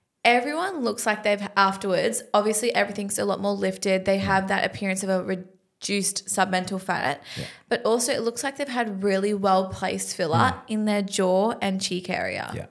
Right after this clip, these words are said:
Speaker 1: It's incredible.
Speaker 2: Yes, and that's simply just putting back what was there.
Speaker 1: Mm-hmm.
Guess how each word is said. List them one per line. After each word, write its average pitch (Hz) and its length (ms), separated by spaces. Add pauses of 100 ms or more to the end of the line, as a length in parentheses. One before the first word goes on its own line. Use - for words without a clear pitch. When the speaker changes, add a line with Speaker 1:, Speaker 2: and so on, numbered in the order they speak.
(160)
Speaker 1:
It's - 300 (160)
incredible. 190 580 (240)
Speaker 2:
Yes, - 320
and 101 220
that's 92 180
simply 104 300
just - 240
putting 95 260
back 90 320 (180)
what 87 200
was 85 160
there. 78 400 (220)
Speaker 1:
Mm-hmm. 208 280